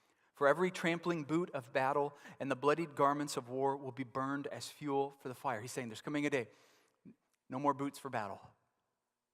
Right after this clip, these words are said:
no more weapons, they'll, they'll be gone. The oppressive yoke has been broken. Why?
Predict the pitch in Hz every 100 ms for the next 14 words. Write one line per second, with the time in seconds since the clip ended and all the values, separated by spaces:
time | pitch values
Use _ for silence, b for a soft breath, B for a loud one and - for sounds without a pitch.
0 | _ _ _ _ - 117 135 135 127 117
1 | 95 92 - - 110 123 135 131 127 110
2 | 90 - _ _ _ _ _ _ _ _
3 | _ _ 120 - 151 - 135 139 139 -
4 | 120 123 117 113 - 95 95 _ _ _
5 | _ _ _ _ - 101 98